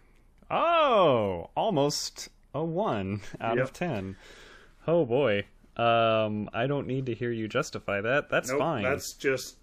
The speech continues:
Speaker 2: what, what else could I say? I, I hold this truth to be self-evident. <laughs>
Speaker 1: As long as you both shall live. Um, I gave this one an eight out of forty,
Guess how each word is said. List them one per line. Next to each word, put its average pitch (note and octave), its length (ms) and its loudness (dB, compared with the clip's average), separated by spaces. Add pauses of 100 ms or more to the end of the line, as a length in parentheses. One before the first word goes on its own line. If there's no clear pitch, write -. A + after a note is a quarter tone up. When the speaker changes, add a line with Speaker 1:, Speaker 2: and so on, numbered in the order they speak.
(140)
Speaker 2:
what, C3+ 280 -6 (600)
what C#3+ 320 0
else B2 260 -2
could - 200 -6
I A2 120 -2
say? G2 400 -8 (560)
I, B2+ 160 0
I B2 160 0
hold D3 280 0
this C#3 160 -4
truth - 440 -8
to C#3 100 -8
be A#2+ 160 -8
self-evident. G#2+ 880 -6 (340)
<laughs> - 160 -8 (1400)
Speaker 1:
As F#2 180 -12
long G#2+ 200 -6
as G#2+ 140 -10
you G#2+ 60 -12
both G#2 220 -10
shall G2+ 260 -10
live. F2+ 580 -12
Um, A#2 720 0 (1000)
I F#3 80 4
gave F#3+ 240 2
this C3+ 240 0
one G#2+ 160 -2
an F#2 180 -6 (140)
eight F#2+ 240 -2
out F2 160 -2
of E2+ 80 -10
forty, F2 560 -10